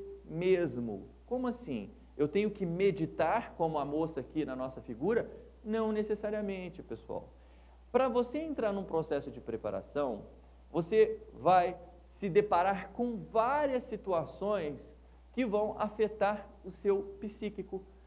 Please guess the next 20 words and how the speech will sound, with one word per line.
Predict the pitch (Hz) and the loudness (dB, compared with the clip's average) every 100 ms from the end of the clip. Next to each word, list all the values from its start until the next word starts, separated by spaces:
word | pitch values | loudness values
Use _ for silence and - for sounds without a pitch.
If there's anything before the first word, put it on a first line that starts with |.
| - | -2
Às | - 196 143 147 | 4 4 4 2
vezes | 214 233 175 170 | 4 4 2 -4
você | 160 - | -4 -2
vai | 196 180 | -2 -2
ficar | - | -2
pra | - 202 | -2 -2
baixo, | 170 170 175 175 - - - - | 0 0 -2 -4 -16 -20 -16 4
às | 220 202 156 | 6 6 4
vezes | 170 220 208 143 143 | 6 10 8 6 -6
você | 147 180 185 | -6 -4 -2
vai | 175 | -2
ficar | 175 180 | -2 -4
um | 170 | -4
pouco | 165 160 160 | -2 -4 -2
desanimado. | 139 151 175 196 185 175 170 160 - - - - | -6 -6 -4 -4 -2 -2 -4 -8 -16 -20 -12 0
É | |
importante | 214 208 196 180 214 220 220 | 0 2 0 4 4 4 0
que | 185 | -6
você | 180 165 | -6 -6
saiba | 156 - 185 180 135 113 | -8 0 2 2 2 -2